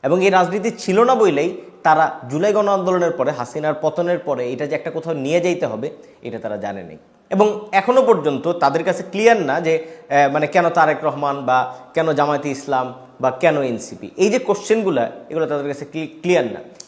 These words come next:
ফলে এই জামায়াতে ইসলাম, মানে যে জামায়াতে ইসলাম একটা কমপ্লিটলি মুক্তিযুদ্ধ বিরোধী, তাদের সামনে তার বিএনপির যেই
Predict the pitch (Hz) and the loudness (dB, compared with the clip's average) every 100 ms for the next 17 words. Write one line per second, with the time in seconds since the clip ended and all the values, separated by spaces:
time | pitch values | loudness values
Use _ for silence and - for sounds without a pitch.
0 | - 185 240 196 190 190 156 196 214 220 | 0 6 6 6 2 4 4 4 0 0
1 | 196 - 123 101 110 139 131 165 170 175 | -2 -2 -4 -2 -4 -2 0 2 2 2
2 | 180 165 - 180 165 180 175 160 151 180 | -2 -4 -6 -4 -4 -4 -4 -4 -6 -6
3 | 180 160 147 156 151 143 156 156 147 139 | -4 -4 -6 -6 -4 -2 0 -2 -2 -4
4 | 135 - - _ 175 180 226 - - - | -6 -12 -20 _ 4 6 4 2 -4 0
5 | 196 190 147 175 175 135 135 202 226 226 | 0 2 -2 0 0 0 0 0 -2 -2
6 | 262 208 233 214 - | -4 0 0 0 -6